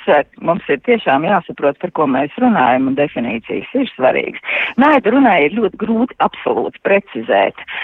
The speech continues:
ā, definīciju. Par to arī pētnieki, um, joprojām, nu, diskutē, un tas ir relatīvi pētniecībā jauns virziens, bet viena lieta, kas ir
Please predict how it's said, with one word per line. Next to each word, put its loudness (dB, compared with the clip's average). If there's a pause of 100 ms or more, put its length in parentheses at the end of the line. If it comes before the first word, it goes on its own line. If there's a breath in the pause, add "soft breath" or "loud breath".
(120 loud breath)
ā, 2
definīciju. -2
Par -2
to 0
arī 2
pētnieki, 2
um, 2 (140)
joprojām, 0
nu, 0
diskutē, 0
un -2
tas -2
ir -2
relatīvi 0
pētniecībā 0
jauns 2
virziens, -2
bet 0 (120)
viena 2
lieta, 2
kas -2
ir 0